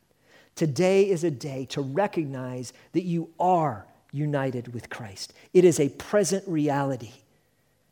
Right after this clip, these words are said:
Now, Lord, would you enable me to live like it's true? Show me who I am in you. Not what other people say about me, not what my past failures say about me,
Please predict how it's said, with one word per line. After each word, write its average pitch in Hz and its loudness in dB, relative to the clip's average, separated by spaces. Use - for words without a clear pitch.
Now, 147 -2
Lord, 160 4
would 139 0
you 131 -4
enable 143 0
me 156 -2
to 135 -2
live 123 -6
like 110 -16
it's - -14
true? - -14
Show - 0
me 190 0
who 175 0
I 156 4
am 147 -4
in 143 -10
you. 131 -12
Not 196 -2
what 160 -2
other 190 4
people 233 -4
say 220 0
about 208 0
me, 214 -6
not 180 2
what 185 2
my 151 -2
past - -8
failures 202 2
say 214 0
about 202 -2
me, 202 -6